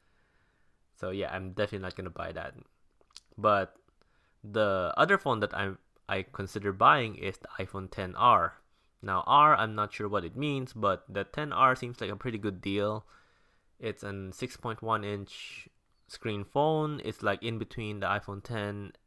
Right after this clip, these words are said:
and the iPhone ten Max in size. It just has an L C D screen,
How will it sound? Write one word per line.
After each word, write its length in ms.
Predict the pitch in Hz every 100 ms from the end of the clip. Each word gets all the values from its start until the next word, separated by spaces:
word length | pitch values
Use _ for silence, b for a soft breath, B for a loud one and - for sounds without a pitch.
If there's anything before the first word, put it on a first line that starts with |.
| _
and 260 | 104 98 98
the 40 |
iPhone 880 | - 98 101 - 98 92 92 90 87 85
ten 240 | 98 92
Max 580 | 98 92 90 - - - b b b
in 140 | - 92
size. 540 | - 101 113 143 - _ b b b b b -
It 180 | 101
just 180 | 120 117
has 240 | 95 95 95
an 100 | 92
L 180 | 113
C 180 | 123 123
D 160 | 120 117
screen, 680 | - 120 117 113 113 110